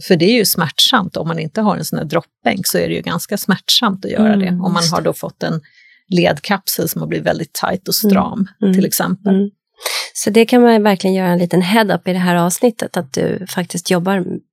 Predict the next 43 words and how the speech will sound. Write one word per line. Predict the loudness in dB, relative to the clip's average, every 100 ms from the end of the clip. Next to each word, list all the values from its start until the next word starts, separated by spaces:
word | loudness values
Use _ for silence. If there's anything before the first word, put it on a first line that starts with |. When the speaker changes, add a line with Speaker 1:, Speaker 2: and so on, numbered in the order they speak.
| -6 -2
Speaker 2:
med | 2 2
det, | 2 0 -2 _ -20 _
med | -8
frozen | 0 0 0 -2
shoulder, | -2 -2 0
och | 2
Speaker 1:
Mm. | 2
Speaker 2:
kan | 2
göra | 4 4
de | 4
här | 2 0
justeringarna | 0 2 4 4 2 0 0
med | 2 0
den | 0 0
här | 2
typen | 0 0 -2 2 0
av | 0 -4
tekniker. | -4 2 4 6 4
Speaker 1:
Ja, | 2
och | 2
man | 2 4
Speaker 2:
För |
det | 6
är |
Speaker 1:
behöver | 6 4
Speaker 2:
ju |
Speaker 1:
absolut | 2 2 2 2 0 0
inte | 2 2
ha | 2 0
frozen | 0 -2 0 2
shoulder. | 2 4 4 4 0 0
Speaker 2:
Nej. | 0
Speaker 1:
Det | 2
här | 2 2
är, | 0 -2
det | -2 0
är | -2 -4 -6 2
så | 2 2 -6 _ 4
intressant | 6 6 4 0 0 0 -2 -4 -10 -6
att | -4 -4
få | 0 0
upp | 2 -2 0 4
rörligheten | 4 4 -2 -4 -6 -8